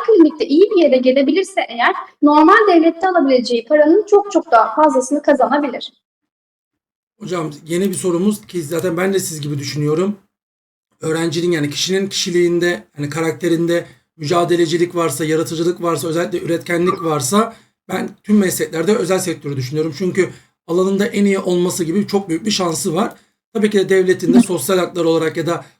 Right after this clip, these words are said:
Speaker 2: başlangıçtaki maddi şartlar olarak bir avantajı var. Ama ben her zaman söylüyorum, masa başını sevmiyorsanız, yani bu meslekte üretkenlik varsa karakterinizde kesinlikle özel sektörde çalışmanızı önemsiyorum. Siz de zaten hemen hemen aynı şeyleri söylediniz.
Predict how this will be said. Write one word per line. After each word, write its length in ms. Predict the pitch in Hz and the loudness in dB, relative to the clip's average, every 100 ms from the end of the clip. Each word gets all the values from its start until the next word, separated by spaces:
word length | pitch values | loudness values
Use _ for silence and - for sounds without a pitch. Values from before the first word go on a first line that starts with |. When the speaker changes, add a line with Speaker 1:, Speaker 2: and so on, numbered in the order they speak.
| - | -8
Speaker 2:
başlangıçtaki 840 | 165 - 185 185 180 - 185 185 | -6 -4 -2 -2 -2 -2 -2 -2
maddi 480 | 180 170 170 180 180 | -2 -2 -4 -4 -4
şartlar 360 | 175 170 170 156 | -2 -4 -2 -2
olarak 340 | 156 214 233 | 0 0 -2
bir 60 | 185 | -2
avantajı 540 | 165 160 147 131 156 | -2 -4 -4 -4 -2
var. 180 | 202 233 _ _ _ | -2 -2 _ _ _
Ama 200 | 208 202 | 0 2
ben 40 | |
her 100 | 208 | 2
zaman 240 | 185 170 151 | 2 -2 -4
söylüyorum, 420 | - 151 147 139 | -4 -2 0 -2
masa 260 | 180 196 190 | -4 -2 -2
başını 300 | 185 165 147 | -2 -4 -6
sevmiyorsanız, 840 | 175 175 165 156 131 156 156 - _ _ _ 156 - _ - | -2 0 0 -2 -4 -4 -6 -8 _ _ _ -20 -20 _ -8
yani 240 | 147 143 127 139 | -4 -4 -2 0
bu 120 | 202 | 2
meslekte 560 | 202 196 196 185 190 | 2 0 -2 0 -2
üretkenlik 680 | 190 196 - 202 196 214 208 | 0 -4 -4 -4 0 0 0
varsa 320 | 170 151 156 | -4 -4 -4
karakterinizde 800 | 147 151 147 156 151 147 190 226 - _ _ | -4 -6 -4 -4 -4 -2 0 0 -4 _ _
kesinlikle 440 | 185 196 180 190 | -6 -2 -2 -2
özel 220 | 208 175 185 | -2 0 -2
sektörde 440 | 175 147 156 143 | -4 -4 -4 -4
çalışmanızı 720 | 170 165 151 151 151 175 214 - _ - | -4 -6 -6 -6 -4 -2 -2 -6 _ -8
önemsiyorum. 520 | 175 156 - 165 202 | -4 -4 -4 -4 -4
Siz 160 | 202 | -4
de 40 | 175 | -4
zaten 300 | 165 170 190 | -2 -4 -4
hemen 140 | 190 | -4
hemen 140 | 180 180 | -4 -2
aynı 180 | 180 | -2
şeyleri 280 | 160 156 131 | -2 -4 -4
söylediniz. 640 | 127 139 131 131 202 - | -6 -6 -4 -4 -4 -6